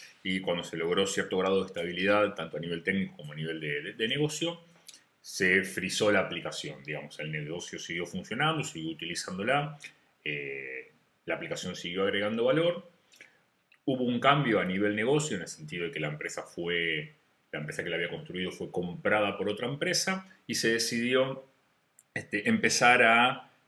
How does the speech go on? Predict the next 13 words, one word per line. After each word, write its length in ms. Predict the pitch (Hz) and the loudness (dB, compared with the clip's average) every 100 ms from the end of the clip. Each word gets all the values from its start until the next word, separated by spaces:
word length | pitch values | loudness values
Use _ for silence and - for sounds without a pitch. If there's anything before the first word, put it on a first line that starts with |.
| - | -8
eh, 160 | 85 - | -6 -4
explotar 580 | 101 - 117 117 156 143 | -6 0 4 6 8 8
más 200 | 147 135 | 6 4
la 60 | 120 | 0
aplicación, 720 | 131 147 139 180 170 175 - - _ _ _ - | 0 -2 0 2 2 0 -8 -18 _ _ _ -2
lo 240 | 110 110 | 4 6
cual 240 | 120 120 123 | 6 6 4
requería, 760 | 123 123 120 123 127 135 131 - | 2 2 2 6 6 6 0 -6
eh, 440 | 82 76 73 - _ | -6 -6 -10 -16 _
empezar 320 | 120 - 139 131 | -8 2 6 6
a 40 | |
incorporar 840 | 120 107 98 104 110 107 104 101 - _ | 6 2 6 8 8 8 4 -4 -14 _
modificaciones. 1160 | 95 90 82 80 78 - 82 76 76 - - | -4 -2 -4 -4 -6 -6 -8 -8 -10 -18 -18